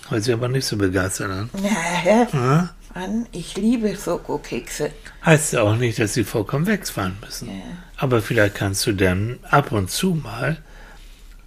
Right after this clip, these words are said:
Speaker 1: den Schokokeks durch einen Apfel ersetzen. Mikroveränderung.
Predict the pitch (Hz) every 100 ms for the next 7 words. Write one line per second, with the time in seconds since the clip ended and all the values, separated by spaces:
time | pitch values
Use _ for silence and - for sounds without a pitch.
0 | - - 120 - 107 90 127 - 160 160
1 | - - - - 139 139 123 131 107 101
2 | - - 156 160 - - 151 101 87 82
3 | - 104 95 - - - - - - -
4 | - - 214 202 - - - 92 87 -
5 | - - - 180 131 104 90 85 80